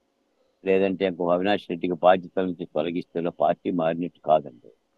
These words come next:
ఐదేళ్లు మన పరిపాలన జరిగిన లోపాలు ఏంటి అని చెప్పేసి అని అద్దం ముందు నిలబడ్డట్టుగా నిలబడి నిప్పులతో గడుక్కోవాలి.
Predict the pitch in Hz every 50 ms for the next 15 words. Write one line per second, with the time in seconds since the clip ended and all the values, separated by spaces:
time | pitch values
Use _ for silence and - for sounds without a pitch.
0 | _ _ _ _ _ _ _ _ _ _ _ - 90 110 120 117 98 120 139 170
1 | 196 208 170 160 143 - - 104 107 120 - 143 147 143 139 127 107 110 98 104
2 | 104 107 101 85 87 95 101 - - 107 104 92 95 92 87 - - 87 82 82
3 | 82 82 - - - 80 - - 107 131 113 78 71 - - 127 127 127 127 120
4 | 113 101 98 92 92 90 95 85 - 87 - - 90 87 80 78 85 85 78 85
5 | 113 131 107 95 107 - _ - 196 196 180 - 165 165 139 104 95 98 - -
6 | 104 90 71 65 62 -